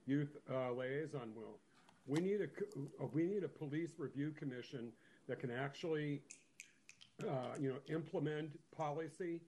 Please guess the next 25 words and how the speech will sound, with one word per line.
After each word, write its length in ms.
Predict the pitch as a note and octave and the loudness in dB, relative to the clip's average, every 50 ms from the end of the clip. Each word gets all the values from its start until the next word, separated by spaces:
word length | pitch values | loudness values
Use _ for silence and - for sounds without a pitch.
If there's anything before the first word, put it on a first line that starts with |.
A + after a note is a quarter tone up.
| - - _ _ _ _ _ C3 | -18 -20 _ _ _ _ _ -6
and 120 | B2+ A#2+ | -4 0
be 140 | C3+ C#3 B2+ | 0 0 0
heard 340 | - - D#3 E3 E3 D#3 C#3+ | 0 0 0 0 0 0 -2
by 80 | D3+ C#3 | -2 -4
the 120 | B2 A#2 | -4 -6
city 240 | - - D3+ C#3 C#3 | -6 -4 -4 -4 -4
council 520 | C#3 - D3+ C#3+ D3 C#3+ D3 F3+ D3+ D3+ | -2 -2 -2 -2 -2 -2 -4 -4 -4 -4
and 80 | C#3 C3 | -4 -4
have 140 | C3+ A#2+ A#2+ | -4 -4 -6
a 60 | A#2 | -8
fair 300 | - - C#3+ C#3 D3 D3 | -4 -2 0 2 2 0
shake 440 | C#3+ - - D3 C#3 D3 D3+ C#3+ - | -2 -2 -2 -2 0 0 -2 -4 -8
at 140 | C#3+ - - | -10 -8 -6
getting 260 | C3 B2+ C3+ C3 C3+ | -4 -2 0 0 0
their 120 | C3 A#2 | -2 -2
recommendations 880 | A2+ A#2+ C3 C#3 C#3 D3+ B2+ B2 B2 A#2+ C3 C3 B2+ - - A#2 A2+ - | -2 0 -2 -2 -2 -2 -4 -4 -2 -2 -2 -4 -4 -6 -6 -6 -6 -4
heard. 360 | - B2+ C3 C#3 C#3+ D3 C#3+ - - - - - - - - - - - - - - - - - - - - | -2 0 2 2 2 2 -2 -6 -12 -20 -20 -20 -20 -20 -20 -20 -20 -20 -20 -20 -20 -20 -20 -20 -20 -14 -8
You 80 | B2 B2 | -2 0
know, 60 | C3 | 0
it's 160 | C3 - - | 0 0 2
been 200 | - D3+ D3+ D3 | 2 2 4 4
quite 280 | C#3+ - D3+ D3+ D3+ D3+ | 2 0 0 2 2 2
a 60 | C#3 | 2
while 500 | B2 D3 D3 C#3+ D3 D3 D3+ D3+ D3+ D3 - | 2 2 2 2 2 2 0 0 -2 -4 -6
since 220 | D#3 C3 B2+ A#2 | -8 -8 -8 -10